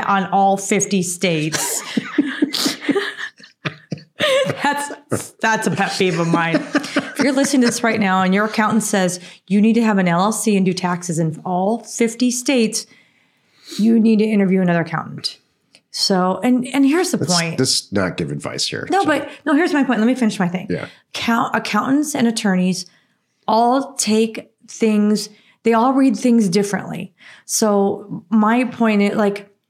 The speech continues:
Speaker 1: you know, it, it's even down to how you're gonna pay your employees. Some people say you should pay 'em this way, W two. Some people say ten ninety-nine. You guys need to sit down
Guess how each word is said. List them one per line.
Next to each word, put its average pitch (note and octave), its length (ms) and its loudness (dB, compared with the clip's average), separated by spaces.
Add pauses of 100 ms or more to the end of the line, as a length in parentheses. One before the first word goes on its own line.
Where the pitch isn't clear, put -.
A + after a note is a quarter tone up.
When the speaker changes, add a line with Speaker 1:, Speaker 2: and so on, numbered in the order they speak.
(240)
Speaker 1:
you G#3+ 80 0
know, G#3+ 260 0
it, A3 240 -4
it's A3+ 180 -2
even D4+ 220 2
down C4+ 260 4
to B3+ 60 4
how A#3+ 160 2
you're A3+ 200 2
gonna G#3 180 2
pay G3+ 180 2
your F#3 140 2
employees. F3 760 -2 (380)
Some G#3+ 280 -2
people G#3+ 300 0
say G3 260 0
you G3 100 4
should F3+ 160 -4
pay F3 140 -2
'em F3+ 80 0
this A#3+ 220 -2
way, B3 260 2 (280)
W F#3 220 -2
two. C4+ 300 0
Some G#3 240 0
people F#3 220 -4
say G3 160 -4
ten F#3+ 180 -4
ninety-nine. A3 380 0 (580)
You B3+ 160 4
guys D#4 240 2
need A3 120 4
to F3 60 2
sit C4+ 300 -2
down G#3+ 600 2